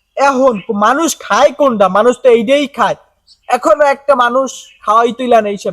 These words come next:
ভিডিও করতে হইবে। সে এই এগারো বছরের মাইয়াই, আমার কত হয়ে গেল, এগারো বছরের মাইয়াই এই, মানে ওই যুগে। But আমি তো মনে হয় লঙ্গি ধরে আছি তখন,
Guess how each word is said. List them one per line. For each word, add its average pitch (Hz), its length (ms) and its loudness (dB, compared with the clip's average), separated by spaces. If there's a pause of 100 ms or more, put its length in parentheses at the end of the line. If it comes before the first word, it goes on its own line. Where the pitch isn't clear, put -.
ভিডিও 165 160 -14
করতে 147 320 -10
হইবে। 135 160 -18 (1000)
সে 294 140 2
এই 233 160 6
এগারো 208 360 0
বছরের 196 380 -8
মাইয়াই, 180 420 -6 (460)
আমার 214 200 0
কত 254 220 -2
হয়ে 277 140 -4
গেল, 277 100 0 (260)
এগারো 247 260 0
বছরের 254 400 -2
মাইয়াই 226 500 2 (180)
এই, 240 220 2 (460)
মানে 285 220 0
ওই 302 180 4
যুগে। 233 280 -2 (640)
But 226 120 0
আমি 226 280 -2
তো 254 340 -2 (280)
মনে 240 180 -4
হয় 254 100 4
লঙ্গি 233 380 0
ধরে 156 160 -2
আছি 147 200 -10
তখন, 131 220 -12